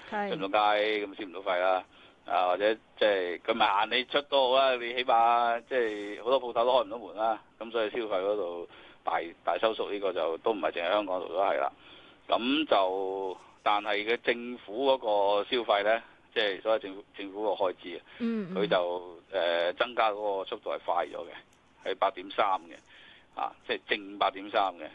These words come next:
Speaker 2: 噉呢個就比過往嗰幾季呢，都係講緊可能，呃，四五六嗰頭，噉而家係多咗啲，噉但唔係多好多啦。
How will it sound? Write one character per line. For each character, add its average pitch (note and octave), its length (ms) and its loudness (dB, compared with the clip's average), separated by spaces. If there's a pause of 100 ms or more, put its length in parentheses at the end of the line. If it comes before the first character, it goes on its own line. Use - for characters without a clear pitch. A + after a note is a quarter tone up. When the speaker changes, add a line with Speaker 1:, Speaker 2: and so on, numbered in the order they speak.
(140)
Speaker 2:
噉 G2 80 -4
呢 C3+ 140 0
個 G#2 140 4
就 F2+ 160 -4
比 G#2 180 0
過 G2+ 320 4
往 A2+ 320 -4
嗰 A2 160 4
幾 G#2+ 140 -2
季 A2 100 -4
呢， G#2 320 4 (100)
都 A2+ 140 4
係 G2 100 2
講 F#2+ 120 -2
緊 A2 280 0
可 F#2 140 0
能， E2 260 -16 (380)
呃， F#2 300 2
四 G#2+ 100 0
五 G#2 220 -2
六 G2 100 -2
嗰 A2+ 160 2
頭， E2+ 300 -4
噉 G#2+ 120 -10
而 F2 40 -10
家 G#2 200 2
係 E2+ 360 -8
多 G#2+ 160 2
咗 F2+ 80 -6
啲， G#2 200 -6 (360)
噉 G2+ 120 -8
但 E2+ 180 2
唔 D2+ 80 -12
係 D#2+ 120 -4
多 G#2 160 2
好 F#2+ 80 -6
多 G2+ 160 2
啦。 F#2+ 180 2